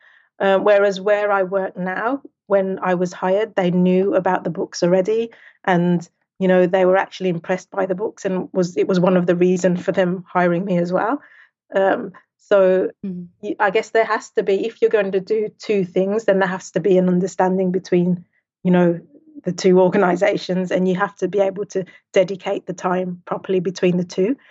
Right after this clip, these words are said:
Speaker 1: So even at the moment, I'm working part-time in the engineering job, um, and, and part-time with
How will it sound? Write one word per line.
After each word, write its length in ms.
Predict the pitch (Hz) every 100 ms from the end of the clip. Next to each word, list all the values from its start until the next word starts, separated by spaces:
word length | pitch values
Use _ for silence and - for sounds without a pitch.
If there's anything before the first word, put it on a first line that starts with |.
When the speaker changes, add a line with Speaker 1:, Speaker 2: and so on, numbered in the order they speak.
| - _
Speaker 1:
So 100 | -
even 200 | 226 240
at 100 | 233
the 60 | 220
moment, 380 | 214 240 254 208
I'm 160 | 196
working 400 | 190 185 - 175
part-time 600 | 175 185 - - 180 180
in 80 | 180
the 100 | 180
engineering 520 | 180 175 175 180 196
job, 280 | 208 233 - _ _ _ _ -
um, 340 | 285 190 190 - _ _ _ _ -
and, 400 | 208 202 - - _ _
and 260 | 247 190 190
part-time 640 | 185 175 - 175 175 175 - -
with 220 | 180